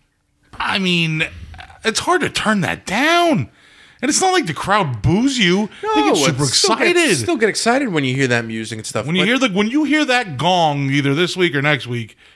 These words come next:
Speaker 1: you're gonna get super excited. Or they're gonna go with the angle of Cena's gonna be like, "I'm gonna be in that ring. We're gonna see if you come, bitch."
Speaker 2: I like that Cena's kinda healing this up a bit. A little bit. Just a
Speaker 1: Oh,
Speaker 2: little
Speaker 1: who
Speaker 2: bit.
Speaker 1: would you put over? If you, like,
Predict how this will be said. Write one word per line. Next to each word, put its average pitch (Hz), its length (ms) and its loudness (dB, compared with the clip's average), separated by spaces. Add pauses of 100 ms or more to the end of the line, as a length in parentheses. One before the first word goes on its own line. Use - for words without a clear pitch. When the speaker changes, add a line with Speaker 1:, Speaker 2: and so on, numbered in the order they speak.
Speaker 1:
you're 165 100 -10
gonna 202 140 0
get 151 120 0
super 135 280 -2
excited. 127 260 -2 (200)
Or 233 200 0
they're 196 100 -2
gonna 180 120 -2
go 170 100 -2
with 160 100 -2
the 160 120 0
angle 160 300 0
of 131 120 -4
Cena's 156 300 0
gonna 147 100 0
be 147 100 2
like, 143 100 0
"I'm 180 100 0
gonna 190 100 2
be 160 100 2
in 151 60 0
that 135 140 0
ring. 135 320 2
We're 143 100 -2
gonna 127 140 -4
see 143 160 -2
if 113 100 -6
you 113 60 -10
come, 123 420 -8
bitch." 131 360 -6 (720)
Speaker 2:
I 120 60 4
like 151 180 2
that 147 100 0
Cena's 147 320 0
kinda 139 220 -2
healing 143 340 2
this 127 160 0
up 160 220 0
a 98 40 -8
bit. 87 280 -4 (640)
A 123 60 -6
little 110 220 2
bit. 95 240 -10 (220)
Just 127 140 -8
a 139 60 -2
Speaker 1:
Oh, 147 80 2
Speaker 2:
little 131 200 2
Speaker 1:
who 147 100 2
Speaker 2:
bit. 165 80 4
Speaker 1:
would 135 140 2
you 151 80 2
put 139 200 0
over? 127 380 0 (460)
If 123 140 -6
you, 131 80 -4
like, 131 180 0